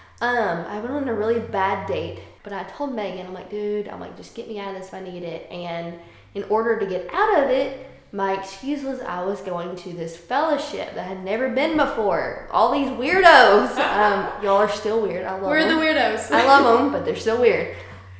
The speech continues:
Speaker 1: I think I am too, obviously.
Speaker 2: Yeah,
Speaker 1: I
Speaker 2: you
Speaker 1: wouldn't
Speaker 2: weird
Speaker 1: be
Speaker 2: out
Speaker 1: coming.
Speaker 2: too.
Speaker 1: But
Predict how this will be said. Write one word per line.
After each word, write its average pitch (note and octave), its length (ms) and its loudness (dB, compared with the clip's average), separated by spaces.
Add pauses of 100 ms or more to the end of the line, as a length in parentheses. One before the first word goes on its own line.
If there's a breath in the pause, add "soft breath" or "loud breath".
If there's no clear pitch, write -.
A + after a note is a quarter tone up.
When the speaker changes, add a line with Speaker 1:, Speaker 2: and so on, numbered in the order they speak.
Speaker 1:
I F#3+ 120 -2
think F3+ 180 -6
I F3+ 100 -2
am F#3+ 160 -4
too, G3+ 240 -2
obviously. F3 460 -6
Speaker 2:
Yeah, B3 100 4 (120)
Speaker 1:
I - 80 2
Speaker 2:
you F#3+ 40 6
Speaker 1:
wouldn't A#3+ 220 8
Speaker 2:
weird - 0 -
Speaker 1:
be B3 100 8
Speaker 2:
out A3+ 120 6
Speaker 1:
coming. A#3 400 10
Speaker 2:
too. - 120 -6 (400 loud breath)
Speaker 1:
But A3+ 380 0